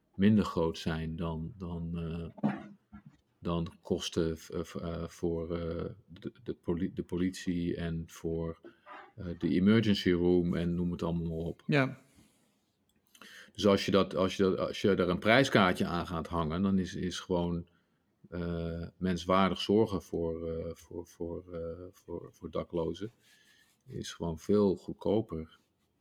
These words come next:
Speaker 1: Eh, eh, het klinkt heel raar om daar zo in die termen over te hebben, maar ik denk dat dat een heel goed argument is, eh, om te zeggen van, ja, als je, als je dus, eh, met een gemeentebudget zit wat, eh, wat klem zit, dan is het gewoon dus eigenlijk slimmer om,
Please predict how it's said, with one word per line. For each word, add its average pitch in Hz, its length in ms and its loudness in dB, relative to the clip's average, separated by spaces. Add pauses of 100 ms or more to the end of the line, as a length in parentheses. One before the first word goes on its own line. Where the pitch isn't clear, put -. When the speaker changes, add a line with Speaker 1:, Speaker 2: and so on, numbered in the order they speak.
(140)
Speaker 1:
Eh, 87 420 -4 (140)
eh, 85 440 -8 (340)
het - 160 -12
klinkt - 260 -10
heel 87 160 -8
raar 85 200 -6
om 85 120 -8
daar 85 140 -8
zo 87 200 -6
in 87 80 -4
die 87 140 -10
termen 87 340 -6
over - 140 -12
te 92 80 -8
hebben, 98 240 0
maar 90 300 -4 (1080)
ik 95 160 -4
denk 104 220 6
dat 101 160 2
dat 104 200 2
een 98 60 0
heel 98 160 4
goed - 280 -2
argument 95 560 0
is, - 280 0
eh, 92 240 -2
om 87 120 -6
te 92 100 -10
zeggen 90 280 -4
van, 92 180 -4
ja, 95 160 0
als 90 240 -4
je, 87 420 -4
als 90 200 -6
je 87 120 -6
dus, - 500 -8
eh, 87 240 -4
met 87 180 -6
een 85 60 -10
gemeentebudget 92 840 0
zit - 300 -2
wat, 90 320 -4
eh, 87 160 -2
wat 82 200 -8
klem 104 320 0
zit, 85 340 -2
dan 92 220 -6
is 90 100 -4
het 87 100 -6
gewoon 95 300 -4
dus - 260 -6
eigenlijk 95 320 -6
slimmer 104 380 0
om, 85 360 -2